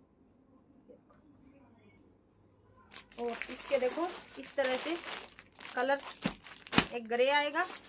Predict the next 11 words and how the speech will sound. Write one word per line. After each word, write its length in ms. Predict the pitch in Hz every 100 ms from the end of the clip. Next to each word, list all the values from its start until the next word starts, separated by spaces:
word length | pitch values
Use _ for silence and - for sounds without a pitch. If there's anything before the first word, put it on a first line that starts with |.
| - - - -
और 180 | 240 247 - - - -
ए-, 140 | 247 - -
दो 240 | 208 233 277
ग्रे 260 | 262 240 269
आएंगे, 400 | 302 320 320 381
दो 240 | 254 247 262
इस 200 | 233 -
तरह 200 | 247 233
से 140 | 277 330
पीच 240 | 254 226 220
आएंगे। 280 | 185 202